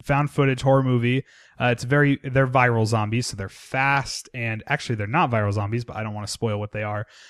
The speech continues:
Uh, they're, they're very similar to twenty-eight Days Later zombies, but it's from, it, there's a lot of first person shots. It's a documentary crew goes into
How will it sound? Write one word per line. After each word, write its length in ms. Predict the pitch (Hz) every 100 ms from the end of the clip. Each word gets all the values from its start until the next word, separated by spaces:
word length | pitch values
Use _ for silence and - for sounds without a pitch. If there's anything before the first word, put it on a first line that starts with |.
| - 143
Uh, 120 | 127
they're, 220 | 160 180 -
they're 180 | 180
very 260 | 175 247 262
similar 300 | - 208 180
to 80 | -
twenty-eight 260 | 156 139 123
Days 220 | 127 120
Later 200 | 120 117
zombies, 420 | 117 110 104 104
but 140 | 117
it's 160 | 113 -
from, 440 | - 131 127 123 -
it, 140 | 139
there's 140 | 131 127
a 40 |
lot 120 | 143
of 60 | 135
first 220 | - 123
person 300 | - 190 180
shots. 480 | 170 170 151 147 -
It's 220 | 139 120 131
a 300 | 113 107 107
documentary 480 | 123 - 127 120 120
crew 340 | - 120 113
goes 280 | 113 110 110
into 440 | 110 - 113 107